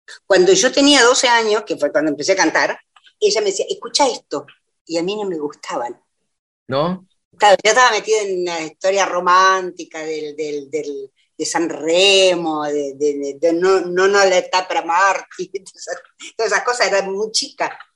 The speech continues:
Speaker 1: Este, y después terminé cantando algunas canciones de los Beatles, sí, por supuesto.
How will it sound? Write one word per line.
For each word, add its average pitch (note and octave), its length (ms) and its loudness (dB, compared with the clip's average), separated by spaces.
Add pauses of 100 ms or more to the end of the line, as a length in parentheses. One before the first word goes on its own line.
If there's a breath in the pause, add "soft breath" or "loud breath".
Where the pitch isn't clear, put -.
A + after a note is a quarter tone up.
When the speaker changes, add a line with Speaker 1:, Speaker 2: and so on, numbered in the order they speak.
(360)
Speaker 1:
Este, D#3+ 640 -4
y - 60 0
después - 220 -2
terminé F#3+ 400 2
cantando D#3 400 -2
algunas C3+ 240 -10
canciones B2+ 380 -10
de A2 60 -14
los - 180 -20
Beatles, - 320 -20
sí, - 180 -14
por - 140 -20
supuesto. - 380 -12